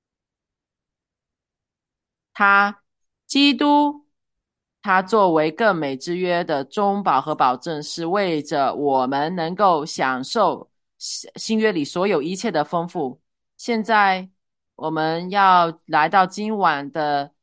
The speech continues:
问题讨-，呃，研读。我们有两位弟兄，以色列弟兄和 Michael 弟兄，嗯，来进入今天晚上的问题研读。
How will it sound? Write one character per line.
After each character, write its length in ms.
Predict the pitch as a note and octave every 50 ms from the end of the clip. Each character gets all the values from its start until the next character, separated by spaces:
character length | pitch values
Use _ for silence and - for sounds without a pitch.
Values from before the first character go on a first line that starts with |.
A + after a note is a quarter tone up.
| _ _
问 220 | - G3+ A3 G#3+ G3+
题 480 | G3+ - - E3+ D#3 D#3 D#3 D#3+ E3 F3
讨-， 340 | - - - E3 C#3 - -
呃， 240 | - - D3+ C#3 C3 B2+
研 340 | B2+ D3 D3 C#3 C#3+ D#3 E3+
读。 400 | - E3 C#3 C#3 D3 D#3 F3 - _ _ _ _ _ _ _ _ _ _ _ _ _ _ _ _ _ _ _ _ _ _ _ _ _ _ _ _
我 100 | _ -
们 100 | E3 F3+
有 140 | F#3 F3+ F#3
两 260 | F#3+ F#3 E3 D#3 E3+
位 220 | G3 A#3 A#3 A3+ -
弟 220 | - A#3 A3+ A3
兄， 580 | - - - A3+ G#3+ G#3 G#3 G#3 G#3 G#3 - - _ _ _ _ _ _
以 120 | - D#3 D#3+
色 160 | - G#3 G3+
列 120 | F#3+ G3
弟 140 | F#3 F3 F#3+
兄 220 | F3 - E3+ D#3 D#3+
和 100 | D#3+ D3+
Michael 380 | D#3 E3+ F3 F3+ F3+ F3 D3+
弟 160 | C#3+ E3 D#3+
兄， 400 | D#3 - D#3+ D3 C#3+ D3 D3+ - _ _ _ _ _ _ _ _ _ _ _ _ _ _ _ _ _ _ _ _ _ _ _ _ _ _ _ _ _ _ _ _ _ _ _ _ _ _ _ _ _ _ _ _ _ _ _ _ _ _ _ _ _ _ _ _ _ _ _ _ _
嗯， 540 | - D3 D3 C#3+ C#3 C#3+ C#3 D3 D#3 E3 - _ _
来 260 | - D#3 D3 D3+ D#3+ D#3 - _ _ _ _ _ _
进 220 | - - G3 F#3+ F3+
入 100 | F#3 F3
今 160 | E3 - F#3
天 100 | F#3+ F#3+
晚 140 | F3 D3 C#3
上 160 | - F#3+ F3
的 160 | E3+ D#3+ D3
问 160 | D3+ G3+ G3
题 140 | - D#3 D3+
研 180 | D3 C#3 C#3+ D#3
读。 320 | - D3+ D3 D3+ D#3+ -